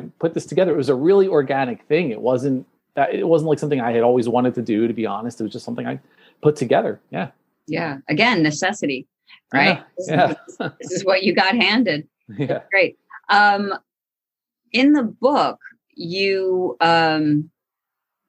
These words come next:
Speaker 2: you take sort of what seems to me almost like the personal training approach. It's almost like you're having a,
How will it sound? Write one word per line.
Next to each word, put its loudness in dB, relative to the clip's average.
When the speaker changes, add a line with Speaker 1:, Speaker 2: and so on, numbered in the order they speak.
Speaker 2:
you -6
take 2
sort 0
of 2
what 0
seems -2
to -2
me 4
almost 0
like 0
the 2
personal 0
training 2
approach. -8
It's -2
almost 2
like 0
you're 2
having 2
a, 0